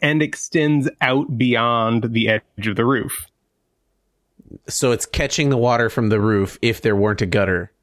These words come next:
Speaker 1: Right. And even, even with a gutter, it catches its own water.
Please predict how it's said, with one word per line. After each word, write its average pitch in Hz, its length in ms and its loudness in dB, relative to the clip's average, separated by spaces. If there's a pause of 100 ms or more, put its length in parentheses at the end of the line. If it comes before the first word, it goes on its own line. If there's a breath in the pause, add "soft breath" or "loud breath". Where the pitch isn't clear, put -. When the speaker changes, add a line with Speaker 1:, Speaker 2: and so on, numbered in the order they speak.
(600)
Speaker 1:
Right. 107 340 0 (200)
And 123 240 2
even, 143 480 0
even 147 400 2
with 160 260 0
a 147 60 2
gutter, 117 380 0
it - 200 -2
catches 127 420 0
its 123 200 -2 (100)
own 139 320 2
water. 107 480 0